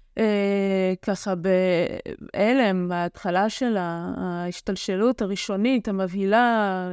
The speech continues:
של כל המאומתים, והסגר הראשון, ו-, "אוקיי, מה עושים עם זה עכשיו? איך אני, איך אני משווקת כשכל העולם מתמודד עם הדבר הלא ברור הזה שנקרא קורונה?" אבל פה זה אחרת. יש אבל,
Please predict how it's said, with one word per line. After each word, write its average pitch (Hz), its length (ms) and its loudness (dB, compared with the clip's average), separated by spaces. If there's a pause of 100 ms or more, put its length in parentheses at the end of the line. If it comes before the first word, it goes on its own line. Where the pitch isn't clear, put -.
של 190 280 -10
כל 202 180 0
המאומתים, 202 880 0
והסגר 269 680 0
הראשון, 214 640 -2
ו-, 185 100 -2 (500)
"אוקיי, 240 540 2
מה 214 380 2
עושים 247 300 0
עם 240 120 2
זה 196 140 2
עכשיו? 214 440 0
איך 196 160 -6
אני, 208 320 0
איך 208 160 -4
אני 208 380 0
משווקת 208 840 -2
כשכל 196 540 0
העולם 202 560 2
מתמודד 196 580 -2
עם 185 260 -2 (500)
הדבר 196 380 2
הלא 202 160 4
ברור 214 380 0
הזה 196 160 0
שנקרא 185 720 -2
קורונה?" 180 560 -2 (400)
אבל 190 400 2 (140)
פה 233 160 4
זה 240 160 4
אחרת. 190 720 -4 (600)
יש - 280 -2
אבל, 190 580 0